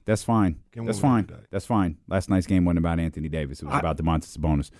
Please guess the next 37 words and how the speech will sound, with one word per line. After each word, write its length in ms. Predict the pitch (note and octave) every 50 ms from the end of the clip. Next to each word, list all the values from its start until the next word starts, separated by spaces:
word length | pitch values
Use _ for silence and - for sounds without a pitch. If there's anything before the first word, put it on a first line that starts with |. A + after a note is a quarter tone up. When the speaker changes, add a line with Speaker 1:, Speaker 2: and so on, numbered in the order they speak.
| - _ _ _ _ _
Speaker 1:
Domas 420 | - A2 A2 G#2 F#2+ F2 E2 E2 -
had 180 | F#2 E2+ D#2+ -
se-, 220 | - - F#2+ - -
sixteen 480 | - - - G#2 - - G#2+ G2+ F2+
of 60 | E2
them 180 | D#2 D#2 D#2 D2+
rebounds. 460 | D2+ D2+ C#2+ C#2 C2 A#1+ A#1+ - - -
Speaker 2:
I 60 | C3+ D#3
wanna 200 | E3+ E3+ D#3 D3
make 260 | C#3 C#3 C#3+ C#3 B2
sure 480 | - - - D3 C#3+ C3+ C3 C3 B2 - -
I 160 | - C3 C3
got 180 | G#2+ C3 B2+
Speaker 1:
Man 140 | B2 B2 A#2
Speaker 2:
this 80 | A2+ G#2
Speaker 1:
had 100 | F#2 E2+
five 300 | - A#2+ G#2+ G2 G2 F#2
offensive 500 | F#2+ F#2 - - F#2 F2 D2+ - D#2+ C#2+
rebounds 400 | D#2+ D#2+ C#2 D2 C#2+ C#2+ C2+ C#2
last 240 | C2+ B1+ B1+ - -
night. 140 | D2 - -
Speaker 2:
I 40 | C#3+
wanna 180 | D#3 D#3 D3+
make 220 | C#3 C#3 C3+ B2+ -
sure 160 | - C3+ C3
I 60 | C3
got 240 | B2+ B2+ B2+ B2 B2
this 180 | - A#2 - -
correct 420 | - A#2 A2+ B2 C3 - C#3+ C#3+
because 400 | B2 A#2 - B2 A#2+ A#2 G#2+ F#2 - _ _ _ _ _
it 80 | - B2+
was, 240 | B2+ B2+ A#2+ F2+ A#2
it 160 | G4+ G3+ C#3
was 120 | B2 G#2+
a 60 | A#2+
big 320 | A2 G2 B2+ C3+ C#3 - -
topic, 460 | - D3+ C3 C3 - A#2+ B2 B2